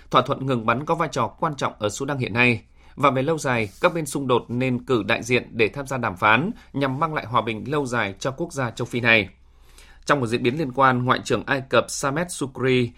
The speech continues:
hôm qua đã có cuộc điện đàm với đại diện cấp cao phụ trách chính sách an ninh và đối ngoại của Liên minh châu Âu E U Joseph Borrell, thảo luận về các biện pháp nhằm chấm dứt cuộc khủng hoảng tại Sudan.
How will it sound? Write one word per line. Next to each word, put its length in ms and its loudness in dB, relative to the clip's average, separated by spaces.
hôm 180 -2
qua 300 4
đã 200 0
có 120 -2
cuộc 180 -2
điện 160 0
đàm 200 2
với 100 0
đại 140 -2
diện 180 -4
cấp 180 -4
cao 260 0
phụ 160 -4
trách 220 -4
chính 220 -4
sách 340 -6
an 180 0
ninh 200 0
và 180 0
đối 160 2
ngoại 260 0
của 120 2
Liên 140 -2
minh 120 -4
châu 160 0
Âu 200 2
E 80 2
U 360 2
Joseph 400 0
Borrell, 340 6
thảo 120 6
luận 260 2
về 180 4
các 160 -2
biện 120 -4
pháp 260 -4
nhằm 300 0
chấm 160 -2
dứt 200 0
cuộc 140 -2
khủng 160 -4
hoảng 280 0
tại 120 0
Sudan. 380 4